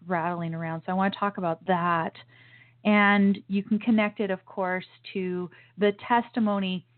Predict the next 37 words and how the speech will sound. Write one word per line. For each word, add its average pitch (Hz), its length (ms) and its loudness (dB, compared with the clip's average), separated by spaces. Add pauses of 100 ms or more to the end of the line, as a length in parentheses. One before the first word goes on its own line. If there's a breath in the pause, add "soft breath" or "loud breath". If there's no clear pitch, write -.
(320)
of 185 280 0 (100)
James 196 360 0 (140)
Comey 190 480 0 (340 soft breath)
as 190 360 2
witness 185 420 -2 (160)
potentially 190 600 -2
against 170 320 -6 (260)
Donald 170 340 2
Trump, 180 300 -4
although 165 220 -2
I 170 60 -4
don't 175 140 -6
know 180 80 0
if - 80 -6
it's - 140 -6
gonna 175 220 0
turn 220 260 2
out 285 160 0
that 185 120 0
way. 175 200 0
It's - 200 -12
gonna 190 180 -4
be 180 140 -6
interesting 185 400 -6
to 175 160 -8
see 185 220 -2 (360 loud breath)
what 196 140 4
happens. 185 460 2
And 185 100 -2
we've 180 120 0 (360)
seen 185 240 2 (160)
Jeff 185 260 2
Sessions 180 380 0
also 165 560 0 (1040 soft breath)
testify 180 460 0
in 170 140 -2
Congress 170 580 -2